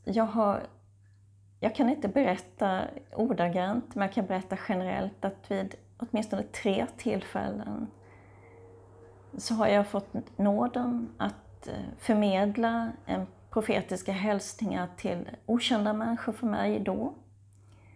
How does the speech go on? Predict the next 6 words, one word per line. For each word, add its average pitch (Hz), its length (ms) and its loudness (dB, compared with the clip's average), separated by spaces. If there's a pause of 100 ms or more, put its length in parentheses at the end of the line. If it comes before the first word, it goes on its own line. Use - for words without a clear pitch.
(1080)
som - 160 0
jag 208 100 6
inte - 140 2
visste 214 300 0
någonting 190 340 0
om. 226 400 2